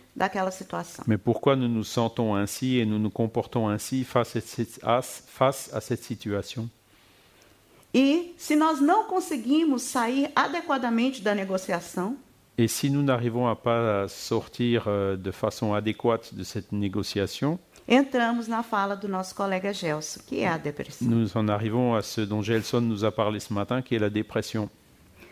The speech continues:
Speaker 1: Quando nós utilizamos os nossos recursos íntimos, as nossas potências íntimas,
Speaker 2: Quand nous utilisons nos ressources intimes, nos, nos, nos forces intimes,
Speaker 1: nós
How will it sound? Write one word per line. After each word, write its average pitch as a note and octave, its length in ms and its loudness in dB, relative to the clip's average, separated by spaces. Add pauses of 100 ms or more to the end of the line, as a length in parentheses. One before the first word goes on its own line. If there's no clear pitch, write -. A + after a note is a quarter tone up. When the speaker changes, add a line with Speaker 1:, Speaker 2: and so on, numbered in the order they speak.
(340)
Speaker 1:
Quando D4+ 260 6
nós D#4 200 4
utilizamos A#3+ 640 -2
os G#3+ 80 -6
nossos B3 320 0
recursos A3+ 640 -4
íntimos, G#3 540 2
as F#3+ 140 -2
nossas A3+ 340 0
potências A3+ 840 0
íntimas, G3+ 800 0 (180)
Speaker 2:
Quand A#2 200 4
nous A2+ 240 0
utilisons A#2+ 480 0
nos A2 100 0
ressources A2 460 -2
intimes, A#2+ 520 0
nos, G2+ 180 -2
nos, G2 380 -2
nos F#2 220 -2
forces - 380 2
intimes, C3+ 520 -4 (500)
Speaker 1:
nós A3 520 2